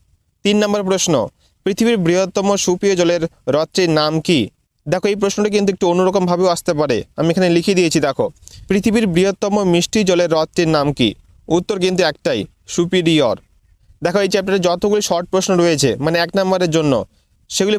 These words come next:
প্রত্যেকটিই কিন্তু very, very important। অবশ্যই তোমরা খুব ভালো করে মুখস্থ করে রাখবে। তারপর চার নম্বর প্রশ্ন, পৃথিবীর ব্যস্ততম বিমানবন্দরটির নাম কি? উত্তর, আটলান্টা বিমানবন্দর। তারপর পাঁচ নম্বর, পৃথিবীর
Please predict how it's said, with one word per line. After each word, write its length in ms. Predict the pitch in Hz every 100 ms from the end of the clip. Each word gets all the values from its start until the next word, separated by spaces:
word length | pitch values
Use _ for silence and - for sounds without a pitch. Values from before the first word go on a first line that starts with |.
| 190
প্রত্যেকটিই 500 | 196 - 196 214 214
কিন্তু 160 | 208 202 160
very, 180 | 170 180
very 140 | 185 175
important। 400 | 170 165 151 135 - 151
অবশ্যই 300 | 185 - 208
তোমরা 160 | 170 160 -
খুব 100 | 151 156
ভালো 160 | 165 170
করে 140 | 165 151 _ _ -
মুখস্থ 260 | 160 180 175
করে 100 | 160 147
রাখবে। 240 | 117 113 - _ _ _ _ _ _ _
তারপর 220 | 185 196 196
চার 140 | 190 180
নম্বর 200 | 190 202 185
প্রশ্ন, 260 | 185 - 139 104 - - _ _ -
পৃথিবীর 340 | 190 214 233 165
ব্যস্ততম 440 | 165 - 196 196 202 175
বিমানবন্দরটির 720 | 170 185 165 165 170 190 170 165
নাম 100 | 160 156
কি? 120 | 139 101 _ _ _ 151
উত্তর, 340 | 165 - 190 170 _ 139
আটলান্টা 420 | 170 185 185 185 190
বিমানবন্দর। 640 | 165 165 160 156 151 127 104 - _ _ _ _ _ _ -
তারপর 200 | 180 196 196
পাঁচ 180 | 190 190 196
নম্বর, 280 | 180 156 107 - _ - -
পৃথিবীর 340 | 196 208 220